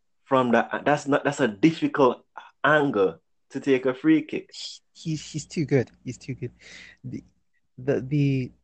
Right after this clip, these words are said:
Speaker 2: room for error is, like, it's, <laughs> it's very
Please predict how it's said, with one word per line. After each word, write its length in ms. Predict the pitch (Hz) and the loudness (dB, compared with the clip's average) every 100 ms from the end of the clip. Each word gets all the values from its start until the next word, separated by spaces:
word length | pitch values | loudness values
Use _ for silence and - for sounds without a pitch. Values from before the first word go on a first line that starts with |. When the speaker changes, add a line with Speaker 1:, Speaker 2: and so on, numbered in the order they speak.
| _ _ - | _ _ -12
Speaker 2:
room 300 | 123 160 185 | 0 2 2
for 200 | - - | 0 0
error 400 | - 131 113 - - | 4 4 4 0 -4
is, 240 | 120 110 | -6 -2
like, 460 | 113 107 - - _ _ _ _ _ _ _ _ _ - | -2 -2 -6 -20 _ _ _ _ _ _ _ _ _ -2
it's, 560 | 160 143 - - - - - - _ | 2 2 0 -10 -10 -14 -20 -20 _
<laughs> 1800 | _ - - 160 - 160 - - _ - - 180 _ _ _ - - - | _ -2 2 2 0 -10 -10 -20 _ -14 -6 -6 _ _ _ -20 -20 -8
it's 180 | - 131 | -6 -4
very 560 | 127 120 143 143 131 | -2 4 6 6 4